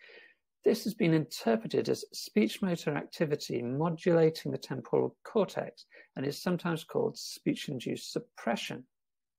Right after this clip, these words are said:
But the conclusion is invalid. An alternative explanation is that the observed reduction in temporal cortex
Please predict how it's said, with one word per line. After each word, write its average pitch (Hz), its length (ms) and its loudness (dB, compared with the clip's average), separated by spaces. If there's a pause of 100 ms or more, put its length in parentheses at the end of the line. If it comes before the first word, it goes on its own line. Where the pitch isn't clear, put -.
(760)
But 440 80 2
the - 80 -20
conclusion 220 480 0
is 147 80 -2
invalid. 139 540 0 (1160)
An - 180 0
alternative 233 880 2
explanation - 840 0
is - 140 -8
that - 120 0
the 143 140 4
observed 185 580 2
reduction 180 540 0
in 120 100 -6
temporal 143 480 -4
cortex - 460 -6